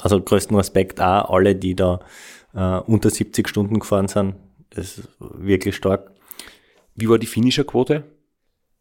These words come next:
Speaker 1: Sechsundfünfzig von zweiundneunzig, äh, wovon,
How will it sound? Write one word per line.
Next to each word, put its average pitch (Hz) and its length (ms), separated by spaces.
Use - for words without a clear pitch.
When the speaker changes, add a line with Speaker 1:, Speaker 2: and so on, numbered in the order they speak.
Speaker 1:
Sechsundfünfzig - 1200
von 101 340
zweiundneunzig, 98 920
äh, - 60
wovon, 95 1000